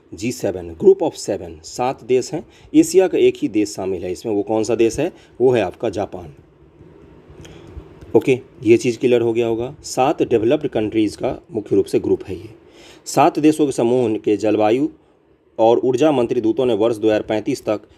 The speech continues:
कार्बन मुक्त विद्युत उत्पादन सुनिश्चित करने के लिए कोयले के चरणबद्ध समाप्ति को लेकर प्रतिबद्धता की है। उसके बाद से क्या है, मई दो हज़ार तेईस में हिरोशिमा में आयोजित जी सेवन शिखर सम्मेलन से पहले यह समझौता सोपारो जापान में किया गया है। ये पहले का थोड़ा सा कंटेंट मैं इसलिए बता रहा हूँ क्योंकि अभी का जो समझौता हुआ है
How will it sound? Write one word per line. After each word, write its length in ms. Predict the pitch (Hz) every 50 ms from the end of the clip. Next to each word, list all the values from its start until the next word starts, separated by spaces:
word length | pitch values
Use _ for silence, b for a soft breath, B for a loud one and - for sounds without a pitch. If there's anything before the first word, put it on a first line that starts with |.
| b b -
कार्बन 280 | 117 110 113 127 135 127
मुक्त 220 | 113 113 107 -
विद्युत 320 | 98 101 101 95 113 104 107
उत्पादन 360 | 101 - 107 101 95 107 101
सुनिश्चित 340 | - - 98 - - 101 -
करने 160 | 107 98 98
के 60 | 98
लिए 80 | 101 98
कोयले 260 | - 110 104 110 113
के 60 | 101
चरणबद्ध 340 | 101 - 98 95 95 98 95
समाप्ति 380 | - 95 95 92 90 - - 107
को 100 | 104 95
लेकर 200 | 90 90 95 98
प्रतिबद्धता 460 | 98 92 - 90 90 87 - 95 92
की 160 | - 95 90
है। 140 | 101 135 175 - B B B B B B B B B
उसके 200 | 110 101 - 131
बाद 120 | 120 117 110
से 120 | - 120
क्या 140 | - 120 113
है, 140 | 123 139 - - - 104
मई 180 | 104 127 165 175
दो 80 | 156
हज़ार 120 | 147 143 139
तेईस 200 | 139 143 131 -
में 60 | 117
हिरोशिमा 380 | 113 107 113 120 117 139 143 143
में 60 | 131
आयोजित 280 | 113 107 107 110 107 90
जी 120 | 101 127
सेवन 180 | 123 127 123 117
शिखर 240 | - 127 107 117 107
सम्मेलन 320 | - 117 104 104 107 104
से 60 | 104
पहले 220 | 104 101 98 104 101
यह 80 | 104
समझौता 400 | 98 - 101 95 98 98 - 113 107
सोपारो 440 | - - 107 - - 104 107 117 107
जापान 360 | 92 101 92 - 101 98 98
में 100 | 95 87
किया 200 | - 98 90 85
गया 160 | 82 87 82
है। 100 | 73 87 - - B B B B B B B
ये 100 | 120 143 143
पहले 280 | - 131 131 131 143
का 120 | 143 147 143
थोड़ा 220 | - 143 135 131
सा 100 | 131 135
कंटेंट 360 | - 127 123 120 135 127 120
मैं 100 | 123 110
इसलिए 220 | 101 - 117 123 120
बता 220 | 120 113 117 117
रहा 120 | 113 110
हूँ 100 | 117 131
क्योंकि 200 | 131 - 131 -
अभी 160 | 123 117 127 156
का 160 | - 165 156
जो 100 | 143 135
समझौता 440 | - 131 113 107 104 104 - 104 98
हुआ 240 | 92 95 98 98
है 140 | 95 135 190